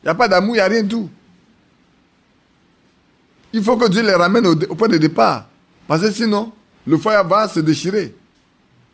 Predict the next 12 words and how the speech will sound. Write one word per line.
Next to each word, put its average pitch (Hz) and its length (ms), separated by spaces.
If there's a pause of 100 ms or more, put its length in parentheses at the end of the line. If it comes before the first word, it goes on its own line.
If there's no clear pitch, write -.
(520)
Et 214 120
si 240 360
entre 233 220 (500)
les 165 280
soi-disant 202 560
croyants, 143 480 (1400)
entre 220 260
les 165 160
gens 208 160
qui 214 100
disent 185 220
sont 190 240